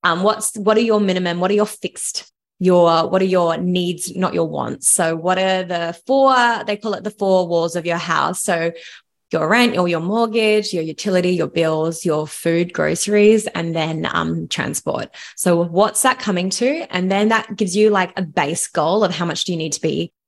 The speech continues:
focusing on making minimum. Um, and then obviously, like, anything on top of that should be, like, should definitely be the goal. But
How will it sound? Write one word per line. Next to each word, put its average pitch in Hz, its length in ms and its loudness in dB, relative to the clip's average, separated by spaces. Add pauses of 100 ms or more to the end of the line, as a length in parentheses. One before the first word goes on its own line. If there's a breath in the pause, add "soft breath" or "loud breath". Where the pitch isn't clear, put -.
focusing 175 440 2
on 156 100 0
making 262 480 0 (240 loud breath)
minimum. 170 540 0 (320)
Um, 160 240 4
and 165 120 0
then 151 100 0
obviously, 151 320 -2
like, 143 200 -2
anything 151 320 -4
on 110 100 -4
top - 220 -8
of 143 120 -4
that 117 280 0
should 151 180 -2
be, 147 240 -2
like, 147 220 -4
should 175 320 0
definitely 208 300 2
be 175 100 -2
the 165 80 -2
goal. 175 240 -2
But - 240 -2